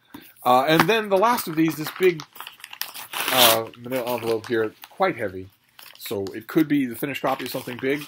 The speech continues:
Uh, let's take a look and see. Uh,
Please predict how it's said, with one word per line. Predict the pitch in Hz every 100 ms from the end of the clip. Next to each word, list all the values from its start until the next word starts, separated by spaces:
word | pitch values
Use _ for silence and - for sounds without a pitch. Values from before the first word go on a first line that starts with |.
| - - _ -
Uh, | - -
let's | - -
take | - 110
a |
look | 104 101 -
and | 104
see. | - 101 87 - _ _ _ - - _ - - - - - - -
Uh, | 101 92 90